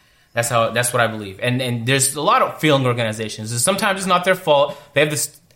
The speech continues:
odds stacked up against them when a million top talent players all head to Golden State at the same time.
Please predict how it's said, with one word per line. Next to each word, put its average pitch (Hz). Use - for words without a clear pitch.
odds 156
stacked 151
up 143
against 131
them 139
when 123
a 135
million 160
top -
talent 143
players 131
all 131
head 123
to 127
Golden 117
State 117
at 113
the 110
same 104
time. 95